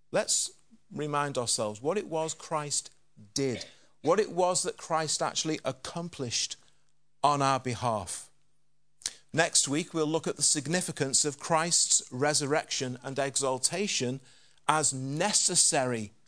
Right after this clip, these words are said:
to our salvation. It wasn't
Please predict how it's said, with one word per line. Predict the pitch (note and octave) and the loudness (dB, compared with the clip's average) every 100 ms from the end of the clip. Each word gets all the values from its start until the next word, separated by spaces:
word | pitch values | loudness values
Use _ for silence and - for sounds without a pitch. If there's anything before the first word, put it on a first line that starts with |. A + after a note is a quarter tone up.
| _ | _
to | - F3+ D3+ | 0 2 2
our | C#3+ | 2
salvation. | C#3 - C3+ B2+ C3+ B2+ G#2+ F2+ _ _ _ _ _ _ _ | 2 2 0 -2 -4 -4 -6 -10 _ _ _ _ _ _ _
It | - - | -2 4
wasn't | E3 G3+ A3+ | 4 4 0